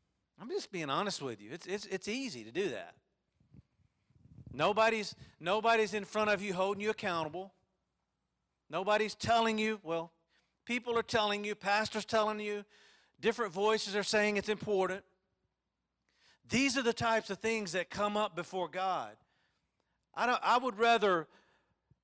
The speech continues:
want to be focused on proseuche prayer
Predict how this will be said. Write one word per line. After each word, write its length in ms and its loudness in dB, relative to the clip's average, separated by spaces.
want 160 2
to 60 0
be 120 -4
focused 480 2
on 180 0
proseuche 680 -4
prayer 580 -2